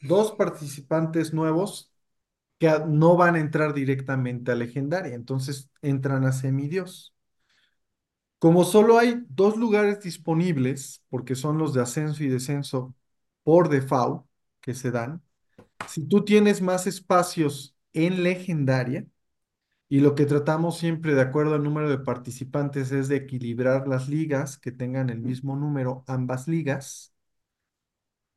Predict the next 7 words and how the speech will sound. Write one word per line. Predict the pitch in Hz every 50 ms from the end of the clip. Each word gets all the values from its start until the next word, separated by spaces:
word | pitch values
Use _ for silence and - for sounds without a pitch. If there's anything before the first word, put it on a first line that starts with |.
| _ _ _ -
Entonces, | 147 156 160 160 160 185 190 190 185 - 190 180 180 185 180 - - - _ _ _ _ _ _ _ _ _
si | - - - 156 143
tenemos | - 160 156 160 170 185 196 196 202 202 180
des-, | 165 175 170 165 - - - -
si | - 156 135
tenemos | 135 147 151 165 180 185 175
lugares, | 175 175 175 170 180 175 175 180 175 170 165 - - - - - _